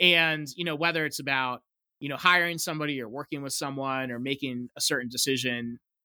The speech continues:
I think, like, you have this really special thing that's your intuition, and it's formed by everything you've seen and done in your life. And I would just remind myself, I think, to make sure that I'm following it.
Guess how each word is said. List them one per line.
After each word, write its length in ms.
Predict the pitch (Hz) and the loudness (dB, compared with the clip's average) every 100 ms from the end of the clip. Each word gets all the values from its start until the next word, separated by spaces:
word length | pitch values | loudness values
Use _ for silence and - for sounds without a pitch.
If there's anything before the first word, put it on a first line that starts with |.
| _ | _
I 80 | 160 | 0
think, 300 | 196 202 214 | 4 2 2
like, 180 | 196 160 | 0 0
you 120 | 156 | 2
have 180 | 151 175 | 2 2
this 160 | 170 | -2
really 160 | 151 147 | -2 -2
special 380 | - 135 - 135 | -2 -2 -2 -4
thing 320 | 202 226 113 | -4 -6 -6
that's 160 | 113 127 | -6 -6
your 100 | 120 | -6
intuition, 540 | 131 135 165 127 113 | -4 -2 0 -2 -4
and 100 | 117 | -6
it's 160 | 113 - | -6 -6
formed 500 | - 143 143 117 - | -4 0 0 -2 -2
by 200 | 117 113 - | -2 -2 -4
everything 400 | 135 139 135 127 | -4 -2 -4 -4
you've 140 | 113 | -2
seen 280 | - 127 120 | 0 0 -2
and 120 | 113 | -4
done 160 | 117 113 | -4 -4
in 80 | 113 | -4
your 120 | 110 | -4
life. 320 | 120 113 113 - - 135 | -2 -2 -4 -10 -10 -2
And 340 | 127 120 117 - - _ _ _ _ _ - | 0 0 -4 -6 -8 _ _ _ _ _ 2
I 460 | 135 135 135 131 - _ _ _ - | 4 6 2 -2 -6 _ _ _ -10
would 160 | 135 | -8
just 200 | 120 123 | -6 -8
remind 340 | 143 127 113 117 | -6 -6 -6 -4
myself, 580 | 113 - 123 117 117 - - _ _ - | -6 -6 -4 -4 -6 -12 -18 _ _ -12
I 60 | 131 | -10
think, 280 | 123 117 - | -10 -10 -12
to 100 | 135 | -10
make 140 | 123 | -8
sure 200 | - 127 | -8 -8
that 100 | 117 | -8
I'm 140 | 123 - | -12 -10
following 400 | - - - | -10 -10 -10
it. 140 | - | -10